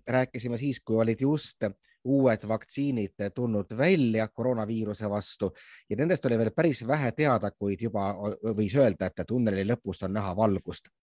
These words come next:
No nüüd on näha juba päris palju rohkem nendest ja, ja ka teada. Ja me kujutame ilmselt ette palju pare-, paremini, kuidas nad käituvad. Ja mul on ka kuidagi tunne,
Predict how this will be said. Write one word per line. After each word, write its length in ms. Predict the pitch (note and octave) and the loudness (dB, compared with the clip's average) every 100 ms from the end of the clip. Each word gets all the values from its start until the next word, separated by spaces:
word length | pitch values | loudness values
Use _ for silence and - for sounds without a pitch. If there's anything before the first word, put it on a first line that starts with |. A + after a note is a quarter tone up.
| _ - - - | _ -20 -20 -10
No 100 | G2 A#2 | -2 2
nüüd 140 | F#3+ | 4
on 80 | F#3+ | 4
näha 200 | E3+ E3 | 4 4
juba 100 | C#3 | 2
päris 300 | C3+ E3 D#3 _ | 2 0 -2 _
palju 220 | C#3 C#3+ C3 | -4 0 0
rohkem 460 | G2 - - F2 | -2 -4 -8 -6
nendest 300 | F2+ E2 D#2+ | -6 -8 -8
ja, 180 | F#2 F#2 F#2+ | -4 -4 -2
ja 120 | G#2 | -2
ka 100 | A2+ | -2
teada. 500 | - F#2+ E2 D#2+ E2 - - - | 2 2 2 -2 -6 -8 -20 -8
Ja 340 | F#2+ G2 G2 G2 - - - | 0 2 2 -2 -6 -20 -12
me 280 | A2 G#2+ G#2+ _ | 0 0 0 _
kujutame 400 | - B2+ - A2 A2+ | 2 2 4 4 4
ilmselt 300 | A#2+ A2 C3 | 2 0 -2
ette 180 | A2 | -2
palju 240 | A2+ A#2 G#2+ | -2 0 0
pare-, 160 | D#3 | 0
paremini, 400 | D3+ D#3+ B2 G#2+ | 2 2 4 2
kuidas 320 | G#2 A2 G#2+ A2 | -2 -4 -6 -4
nad 160 | G2+ - G2+ _ _ | -4 -4 -8 _ _
käituvad. 560 | D3 F#3+ - G2+ F2+ - _ - - _ - | 0 0 0 -2 -2 -6 _ -20 -20 _ -4
Ja 260 | C3+ C#3+ C#3 - _ - | 2 4 4 2 _ -2
mul 180 | E3 | -2
on 20 | G3 | -2
ka 100 | F#3 | -2
kuidagi 300 | A3+ F#3 D#3+ | -2 -4 -2
tunne, 480 | A3+ A#3+ B2 G2 | 0 2 2 0